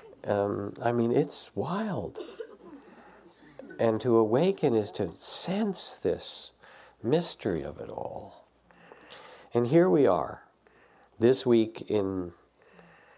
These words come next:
the D R C, the Democratic Republic. I like that they've got both parties in their name. The Democratic Republic of Congo, which is the worst killing fields probably since World War Two.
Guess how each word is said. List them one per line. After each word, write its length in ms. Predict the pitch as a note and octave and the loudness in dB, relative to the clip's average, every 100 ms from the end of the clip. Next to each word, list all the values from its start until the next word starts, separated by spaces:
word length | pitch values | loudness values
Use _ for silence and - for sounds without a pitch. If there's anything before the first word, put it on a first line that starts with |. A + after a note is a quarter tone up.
| _ _ _ _ | _ _ _ _
the 100 | G#2+ | 0
D 420 | F2 F#2 G#2 G2+ | 0 -2 0 4
R 220 | F#2 F2+ E2+ | 4 4 0
C, 380 | - E2+ E2 | -4 -2 -2
the 140 | E2+ F2 | -2 -2
Democratic 800 | F2 F2+ E2+ - G2+ F#2+ F#2 - | 0 -2 -2 -4 -2 0 -2 -2
Republic. 540 | F2+ - F2+ F2+ E2 | -4 -2 -2 -2 -4
I 80 | D#2+ | -4
like 280 | D#2+ F2 F2 | -4 -4 -4
that 180 | D#2+ - | -6 -4
they've 140 | D#2 | -4
got 240 | D#2 C#2+ | -4 -4
both 280 | - F2 - | -4 -4 -6
parties 460 | - F2 F2 D#2 D2 | -6 -4 -4 -6 -8
in 120 | D2+ | -6
their 160 | D#2 D#2 | -6 -6
name. 300 | D#2+ D#2+ F2+ | -6 -6 -8
The 100 | E2 | 0
Democratic 640 | F#2+ F#2+ F#2+ G2+ F#2+ - | 2 2 2 2 2 0
Republic 480 | F2+ G2+ F2+ F2+ F2+ | -2 0 2 0 0
of 160 | E2 | -2
Congo, 720 | - - G2 G2 F2+ E2 F2 - - - - - - | -4 -4 -4 -2 -2 -2 -4 -8 -20 -20 -20 -14 0
which 220 | G2+ F#2+ | 0 2
is 140 | F#2+ | 0
the 120 | G2+ F#2 | 2 4
worst 420 | G2 G#2+ A2 - | 6 4 2 -2
killing 360 | G#2+ F#2 F2+ | 0 2 0
fields 400 | E2+ F#2 F2 E2+ | -2 0 0 -2
probably 500 | - G#2 G2+ G#2 F#2+ | -4 0 0 0 0
since 320 | E2+ F2+ F2 E2+ | -2 -4 -6 -2
World 220 | E2+ F2 | 0 0
War 200 | F2 E2 | 0 -4
Two. 480 | - A2+ F2+ E2 | -2 -2 -2 -4